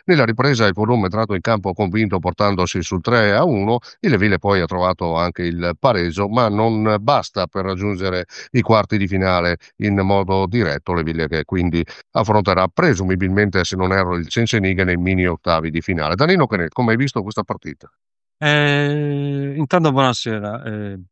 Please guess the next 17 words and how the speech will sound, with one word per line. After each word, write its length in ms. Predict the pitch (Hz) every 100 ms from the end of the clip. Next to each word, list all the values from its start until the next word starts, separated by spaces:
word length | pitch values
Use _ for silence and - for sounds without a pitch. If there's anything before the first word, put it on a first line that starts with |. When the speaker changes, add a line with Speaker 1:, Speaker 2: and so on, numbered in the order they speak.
| _
Speaker 2:
una 160 | - 123
partita 800 | - 131 151 139 127 117 107 107 107
molto 600 | 123 110 120 110 101 98
combattuta, 920 | 113 120 147 190 143 - 107 98 95 _
eh, 520 | - 98 95 95 92
sapevamo 640 | 90 107 - 107 113 110 98
che 160 | -
il 140 | 101 95
Fodom, 460 | 110 107 113 110
do-, 400 | 101 107 104 104 -
che 240 | - 101
arriva 360 | 104 113 113 104
da 100 | 104
una 160 | 101
serie 280 | 98 113 110
di 120 | 104
vittorie, 720 | 110 131 117 117 120 127 127